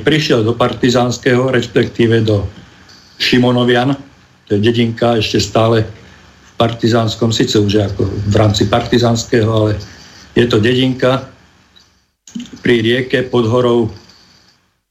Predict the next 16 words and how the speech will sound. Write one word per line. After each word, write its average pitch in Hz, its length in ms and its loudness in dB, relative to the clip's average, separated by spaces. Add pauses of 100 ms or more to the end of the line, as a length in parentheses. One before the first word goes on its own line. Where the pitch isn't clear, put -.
(200)
klasické 123 720 0
baťovské 110 920 -2 (420)
prostredie. 127 720 2 (1400)
Keď 123 140 2
sa 123 160 0
pozriete 117 500 0
na, 107 320 0 (480)
mm, 107 640 -6
Svit - 400 0 (960)
alebo 104 480 0 (240)
Zlín, 117 480 2 (480)
bola 110 300 2
kedy 107 260 2
Gotwaldov 120 640 0 (220)
a 104 100 -2
partizánske, 123 880 0